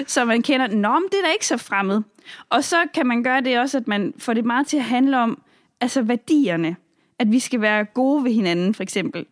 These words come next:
Det galt både i antikkens Mellemøsten og i dag. Så det er der, fokus ligger, snarere end på det, der er anderledes og mærkeligt. Altså de ting i de gamle testamente, for eksempel, som,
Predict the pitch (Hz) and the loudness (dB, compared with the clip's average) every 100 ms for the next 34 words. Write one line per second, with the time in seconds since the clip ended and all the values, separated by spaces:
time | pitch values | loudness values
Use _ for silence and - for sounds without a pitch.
0 | _ 285 269 240 220 - - 214 220 233 | _ -2 0 0 0 -6 -2 0 2 0
1 | 233 - 220 190 240 - 226 226 - 208 | -4 -4 -2 2 0 0 -2 -2 -2 -2
2 | 208 190 220 196 180 175 196 190 - - | 0 -2 -4 -4 -4 -2 0 -2 -4 -16
3 | - 254 233 226 320 269 214 247 247 247 | -2 0 0 0 0 0 0 -2 -2 -2
4 | - 226 262 220 - _ _ - - 240 | -4 -4 -2 -4 -6 _ _ -14 -4 0
5 | 233 254 208 226 220 240 240 208 - 190 | 2 2 0 0 0 -2 0 0 0 0
6 | 226 240 202 190 - 196 190 196 240 196 | 2 2 0 -2 -4 -2 -2 -2 -4 -8
7 | - _ 202 196 220 208 - _ 262 247 | -8 _ -2 0 -2 -4 -10 _ -2 0
8 | - 277 202 196 196 190 202 240 233 202 | 0 0 0 -2 -2 0 0 0 -2 -2
9 | 196 202 233 208 190 226 202 170 180 190 | -2 -2 -2 -4 -6 -4 -4 -4 -6 -4
10 | 180 | -4